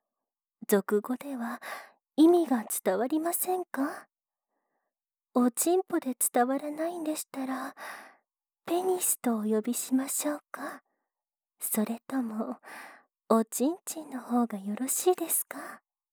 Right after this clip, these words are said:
肉棒、マラ、スケベ肉。あなたに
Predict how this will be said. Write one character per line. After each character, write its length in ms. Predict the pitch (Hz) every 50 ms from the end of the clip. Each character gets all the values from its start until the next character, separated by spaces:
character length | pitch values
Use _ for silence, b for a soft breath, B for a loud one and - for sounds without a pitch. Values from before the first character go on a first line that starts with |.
| _ _ _ _ _ _ _ _ _ _ _ _ _ _ -
肉 520 | 214 196 202 - _ - - 226 226 233 - -
棒、 80 | - 226 233 240 247 - - - _ _ _ _ _ _ _ _ _ _ _ _ _ -
マ 280 | 208 208 208 220 233
ラ、 200 | 247 254 277 - _ _ _ _ _ _ _ B B B B B B B B B B B B _ _ _ _ _ _ _ _ _ _ -
ス 240 | - - - - - -
ケ 180 | - 277 269 269
ベ 220 | 269 302 320 330
肉。 180 | 320 302 294 - _ - - - - - _ _ _ _ _ _ _ _ _ _ _ _ _ _ _ _ _ _ _ -
あ 120 | 208 220 220
な 120 | 269 302
た 180 | - - 302 285
に 180 | - 226 214